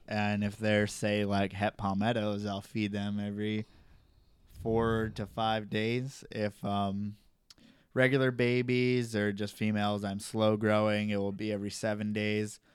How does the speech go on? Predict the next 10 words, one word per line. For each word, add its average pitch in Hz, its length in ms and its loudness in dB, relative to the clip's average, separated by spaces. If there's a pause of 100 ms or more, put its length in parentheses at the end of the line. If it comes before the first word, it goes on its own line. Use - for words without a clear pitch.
(140)
Um, 107 360 4
hatchlings 135 560 2
right 113 180 4
off 113 180 0
the 107 80 -2
bat, 107 440 0
I'm 104 200 -2
gonna 101 220 -2
do 101 240 -2
every 101 440 -4